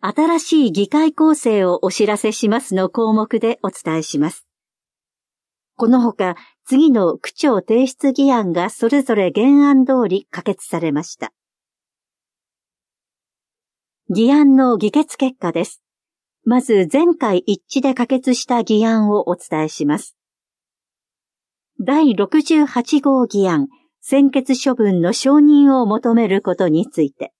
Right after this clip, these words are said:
次に、意見の分かれた議案をお伝えします。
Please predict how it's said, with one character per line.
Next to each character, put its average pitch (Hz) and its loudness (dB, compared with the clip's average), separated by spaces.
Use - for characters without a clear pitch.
次 247 2
に、 190 0
意 320 0
見 339 4
の 185 0
分 185 -2
か 302 2
れ 294 2
た 185 -2
議 180 -2
案 196 -2
を 180 -2
お 180 -2
伝 165 -6
え 170 -2
し 165 -6
ま 160 -2
す。 - -20